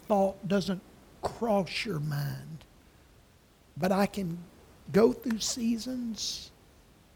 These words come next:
where, "God, I don't struggle that you're here, but are you listening? Do, I know you care, but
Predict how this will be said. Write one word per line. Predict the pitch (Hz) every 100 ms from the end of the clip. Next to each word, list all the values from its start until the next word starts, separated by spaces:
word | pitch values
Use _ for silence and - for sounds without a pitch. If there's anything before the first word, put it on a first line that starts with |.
| _ _ _ _ -
where, | 156 160 156 - - - - - - - - - - - - - _ _ _ _ _ _ - _ _ _ - _ _ _ _
"God, | 139 202 302 277 - - - - - - - - - - -
I |
don't | 226 262 -
struggle | - 247 240 233
that | 180 -
you're | 190 151 160 - - - - - - - -
here, | - 165 277 320 339 311 - - - - - - - - - - _ _ _ - _ _ _ _ _ - - - -
but | 175
are | 208
you | 214 175
listening? | 180 196 262 - 311 302 302 277 - - -
Do, | 196 - - - - -
I | 196
know | 311 359
you | 330 226
care, | - - 277 320 320 277 202
but | 196 208